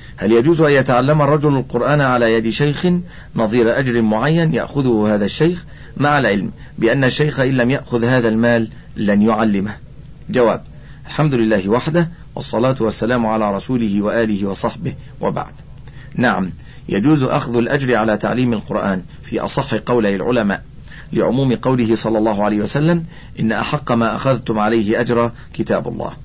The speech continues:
رواه البخاري، ولمسيس الحاجة إلى ذلك. وبالله التوفيق، وصلى الله على نبينا محمد وآله وصحبه وسلم. سؤال: ما هو تفسير الحديث النبوي:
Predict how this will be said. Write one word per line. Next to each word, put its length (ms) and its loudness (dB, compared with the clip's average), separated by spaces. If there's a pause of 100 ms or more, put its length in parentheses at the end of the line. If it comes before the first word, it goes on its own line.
(360)
رواه 320 2
البخاري، 480 -4 (340)
ولمسيس 600 0
الحاجة 500 -2
إلى 200 -6
ذلك. 360 -6 (800)
وبالله 380 2
التوفيق، 500 -2 (400)
وصلى 280 -2
الله 280 2
على 200 2
نبينا 380 0
محمد 500 0 (320)
وآله 640 0
وصحبه 640 -4
وسلم. 580 -4 (1500)
سؤال: 480 2 (800)
ما 140 -6
هو 180 4
تفسير 420 4
الحديث 440 2
النبوي: 500 2